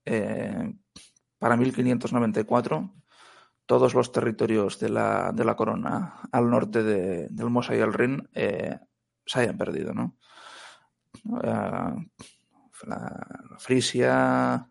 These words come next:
Overijssel, Drente, ¿no? Todas esas, eh, todos esos territorios son reconquistados por Mauricio de Nassau, eh, s-, prácticamente sin réplica, ¿no? Porque el,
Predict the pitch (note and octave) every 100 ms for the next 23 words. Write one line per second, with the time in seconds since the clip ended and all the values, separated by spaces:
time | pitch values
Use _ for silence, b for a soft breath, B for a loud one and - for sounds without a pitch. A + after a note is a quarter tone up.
0 | _ - G#2+ B2+ - - B2 B2+ C3 B2
1 | A#2+ B2 A2 - B2 C3+ - - B2+ -
2 | A#2 - _ _ _ _ _ _ _ -
3 | G2+ F#2+ - C3 - - A2+ A2 A#2+ C3+
4 | D3 - _ B B B B B - -
5 | B2 A#2 A2+ A2 A2+ - A2+ - - G#2+
6 | A2 A2+ A2 G#2+ - A#2 B2 - - _
7 | _ - - - A#2 A2+ G#2 G#2 F#2+ A3
8 | B B B B B B _ _ - -
9 | A3 _ - - - - - B3 B2 B2
10 | A#2 A#2 A2+ - - A2+ G#2 G#2 - A#2+
11 | A2+ - G#2 G2 F#2